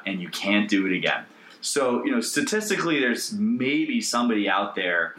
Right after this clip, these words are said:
that does fit this bill, is ready to call, and that's really all they need. But for every other single person, if that doesn't fit the demographic,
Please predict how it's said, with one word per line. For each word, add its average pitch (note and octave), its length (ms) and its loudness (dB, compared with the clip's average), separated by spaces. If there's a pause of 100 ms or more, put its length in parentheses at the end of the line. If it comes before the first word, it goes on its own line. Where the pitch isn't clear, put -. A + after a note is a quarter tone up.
(300)
that F#2 460 0
does G#2+ 260 2
fit G#2 180 0
this G2 140 -2
bill, F#2 360 0
is G#2 200 2
ready G2+ 200 4
to F2 40 -4
call, F#2 380 2
and F2+ 80 0
that's F2 200 0
really G2 220 0
all F2 160 0
they E2+ 140 -4
need. F#2 420 0 (380)
But G#2 200 2
for G#2 240 0
every B2 320 2
other A#2 200 4
single G#2 280 2
person, F2+ 440 -2
if - 140 -6
that G2 120 -2
doesn't G#2+ 300 2
fit G#2+ 160 -2
the G2 60 -4
demographic, G2+ 800 0